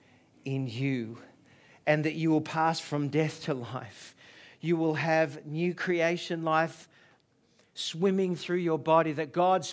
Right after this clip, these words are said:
presence and spirit will indwell you, and that you will encounter a hope and a peace that nothing else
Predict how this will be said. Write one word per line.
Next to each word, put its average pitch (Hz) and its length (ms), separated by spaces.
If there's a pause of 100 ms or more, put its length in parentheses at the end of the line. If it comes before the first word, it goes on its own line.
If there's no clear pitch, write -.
presence 185 800
and 165 240
spirit 202 680
will 165 260
indwell 180 840
you, 143 640 (460)
and 151 200
that 160 120
you 165 160
will 175 180
encounter 170 760
a 123 40
hope 180 480 (800)
and 131 200
a 120 40
peace - 720 (640)
that 127 240
nothing 143 680 (340)
else - 580